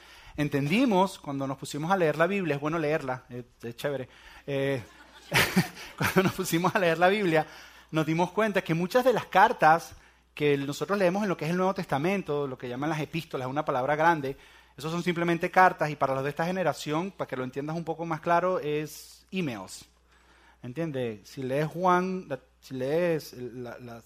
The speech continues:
creo que es la tercera de Juan, eso es un Twitter, es, es bien chiquitico, es un tweet. Es un, es un, es un status de Facebook, <laughs> pero, pero son simplemente cartas que de alguna manera,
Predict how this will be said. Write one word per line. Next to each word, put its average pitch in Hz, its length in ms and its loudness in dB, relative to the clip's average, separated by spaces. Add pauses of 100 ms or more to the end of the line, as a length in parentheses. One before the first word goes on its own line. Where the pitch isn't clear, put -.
creo 131 160 -18
que 147 80 -12
es 156 60 -4
la 160 60 -2
tercera 139 300 -4
de 156 60 0
Juan, 156 240 -2
eso 151 160 -8
es 156 40 -4
un 156 80 -6
Twitter, 117 320 -6
es, 113 260 -10
es 113 80 -16
bien 143 180 -4
chiquitico, 147 580 -12
es 113 80 -12
un 151 140 -4
tweet. 127 180 -4 (480)
Es 131 100 -10
un, 151 260 -2
es 131 80 -8
un, 151 420 -4
es 127 60 -8
un 147 240 -6
status 139 400 -2
de 127 160 -2
Facebook, - 520 -4 (180)
<laughs> - 160 -20
pero, - 440 2 (280)
pero 165 160 2
son 170 120 -4
simplemente 214 380 -2
cartas 190 640 4
que 147 260 -2
de 139 120 -4
alguna 143 240 -4
manera, 175 480 2